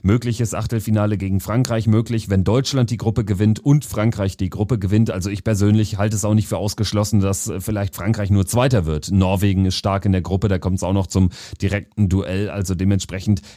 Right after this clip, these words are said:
ist ja da auch noch viel in Fluss und auch die deutsche Mannschaft, für die ist der Gruppensieg jetzt nach dem sieben eins gegen Curaçao oder tro-, trotz dieses Kantersiegs alles andere als ein Selbstläufer. Ecuador, Elfenbeinküste,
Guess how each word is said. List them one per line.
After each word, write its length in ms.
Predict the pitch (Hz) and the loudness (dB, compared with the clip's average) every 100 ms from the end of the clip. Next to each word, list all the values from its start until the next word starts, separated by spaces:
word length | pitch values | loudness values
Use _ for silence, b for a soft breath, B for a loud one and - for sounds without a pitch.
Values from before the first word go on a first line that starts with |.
| - | -2
ist 160 | 117 - | 0 2
ja 100 | 107 | 2
da 160 | 101 | 2
auch 160 | - 90 | 0 0
noch 180 | 101 - | 0 0
viel 240 | 113 113 | 0 0
in 140 | 101 | 2
Fluss 460 | 92 101 107 147 - | 0 2 2 2 0
und 360 | 101 104 - - | 2 2 0 -4
auch 200 | 98 98 | -6 -2
die 160 | 104 | 0
deutsche 300 | 135 170 - | 2 2 2
Mannschaft, 520 | 90 80 - 85 - | 2 0 0 -2 -4
für 140 | - 98 | -2 0
die 180 | 92 113 | 0 0
ist 160 | 120 | 0
der 80 | 113 | -2
Gruppensieg 540 | - 110 113 104 120 | -2 0 0 0 -2
jetzt 160 | 120 - | -2 0
nach 140 | 101 | -2
dem 140 | 98 98 | 2 2
sieben 240 | 87 104 | 2 0
eins 160 | 98 98 | 0 0
gegen 140 | 104 | 0
Curaçao 300 | 92 95 87 - 76 98 139 B B | 0 0 -2 -2 0 2 0 B B
oder 220 | 82 85 | -4 -4
tro-, 180 | 95 107 | -4 -6
trotz 380 | - 104 113 - | -6 -4 -4 -2
dieses 340 | 101 92 85 B B | -2 -2 -4 B B
Kantersiegs 640 | - 87 101 87 107 - - | -2 2 2 2 0 -2 -4
alles 320 | - 98 76 | -2 -2 2
andere 200 | 104 98 | 0 2
als 180 | 101 - | 0 2
ein 80 | 92 | 2
Selbstläufer. 640 | 104 127 - 78 76 73 | 0 -4 -6 -6 -6 -6
Ecuador, 460 | 98 - 104 95 95 | -6 -2 0 2 0
Elfenbeinküste, 920 | 107 110 107 98 104 98 - 101 - | -2 0 2 2 0 0 0 -2 -2